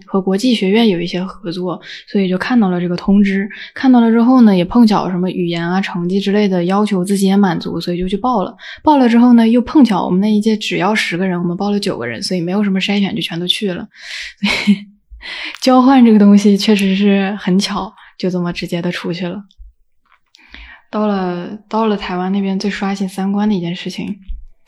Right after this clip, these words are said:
我怕说完了之后这个号就没了，所以我挑一个没那么刷新我三观的事情，可能就是，呃，印象会比较深的一个事儿吧。这也是在我大学生活当中比较珍贵的回忆之一，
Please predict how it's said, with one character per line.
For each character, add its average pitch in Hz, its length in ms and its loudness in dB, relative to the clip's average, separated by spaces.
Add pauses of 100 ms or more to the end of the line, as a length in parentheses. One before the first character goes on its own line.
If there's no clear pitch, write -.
(200)
我 185 80 -6
怕 269 220 -2
说 254 180 -2
完 214 140 2
了 208 100 4
之 214 100 4
后 220 120 6
这 220 100 4
个 202 80 4
号 240 220 4
就 214 80 4
没 165 260 2
了， 190 180 2 (300)
所 226 140 2
以 - 20 6
我 220 140 6
挑 226 280 2
一 220 120 6
个 214 120 6
没 185 200 4
那 262 120 6
么 226 140 6
刷 180 260 2
新 185 140 2
我 170 100 2
三 175 240 0
观 170 160 4
的 175 140 2
事 175 160 -6
情， 196 240 -8
可 180 140 -12
能 165 120 -8
就 180 120 -6
是， 185 240 -4 (580)
呃， 156 420 -6 (220)
印 262 160 4
象 185 180 4
会 185 140 4
比 180 100 -6
较 165 160 2
深 175 280 0
的 165 80 0
一 170 100 -2
个 185 140 -4
事 - 120 -6
儿 - 140 -6
吧。 - 180 -14 (400)
这 - 140 -12
也 170 160 -4
是 190 80 -10
在 185 160 -4
我 170 100 -4
大 196 220 -4
学 170 380 -6
生 185 260 -4
活 170 160 -4
当 180 220 -4
中 185 340 -2 (240)
比 175 80 -8
较 170 360 -2
珍 214 220 2
贵 240 140 4
的 180 100 2
回 175 220 -8
忆 185 240 -2
之 196 220 0
一， 214 320 0